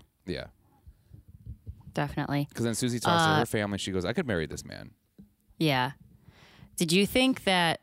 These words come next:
Speaker 2: Susie's friend was scary looking and that's why they didn't show her at all?
Speaker 1: Yes, a hundred percent. I didn't
Speaker 2: Yeah.
Speaker 1: wanna write anything, but yes, I was very scared.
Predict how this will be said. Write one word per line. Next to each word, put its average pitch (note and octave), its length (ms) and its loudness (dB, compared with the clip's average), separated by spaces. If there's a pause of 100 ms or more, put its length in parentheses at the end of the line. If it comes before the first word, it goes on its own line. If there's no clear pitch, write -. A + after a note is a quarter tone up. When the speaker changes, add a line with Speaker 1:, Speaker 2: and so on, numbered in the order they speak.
Speaker 2:
Susie's D#3+ 520 0
friend C#3+ 580 2 (100)
was C#3+ 280 2
scary D3 380 2
looking D3+ 280 2
and C#3 80 4
that's C3 180 0
why C3+ 80 2
they C3+ 120 2
didn't C3 200 -2
show B2+ 260 0
her C#3+ 140 2
at D3+ 100 0
all? D3+ 340 0 (220)
Speaker 1:
Yes, D3 200 -2
a C#3+ 80 -2
hundred B2 160 -4
percent. E2 300 -10 (840)
I - 60 2
didn't - 20 2
Speaker 2:
Yeah. C3+ 120 2
Speaker 1:
wanna G#2 140 -2
write F#2+ 180 0
anything, E2 260 -8
but D#2 100 -6
yes, D#2 180 -8
I C2 60 -10
was D2+ 100 -10
very C#2+ 160 -6
scared. B1+ 360 -12